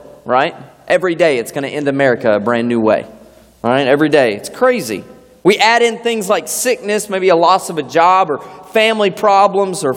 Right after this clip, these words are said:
relationship problems, and we see where over time the pressures of this world,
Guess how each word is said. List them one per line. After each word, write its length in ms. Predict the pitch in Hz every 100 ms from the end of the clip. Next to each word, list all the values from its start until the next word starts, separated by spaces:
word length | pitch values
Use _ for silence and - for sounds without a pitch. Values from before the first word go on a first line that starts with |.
| -
relationship 800 | 135 143 180 208 - 185 - 190
problems, 580 | 180 180 185 175 175 143
and 120 | 147
we 80 | 165
see 280 | - 233 233
where 300 | 190 202 190
over 400 | 139 214 208 196
time 480 | - 226 233 190 - - -
the 100 | -
pressures 600 | 175 - 269 262 220 185 165
of 120 | 156
this 200 | 175 175
world, 1080 | 190 254 226 180 202 - - - - -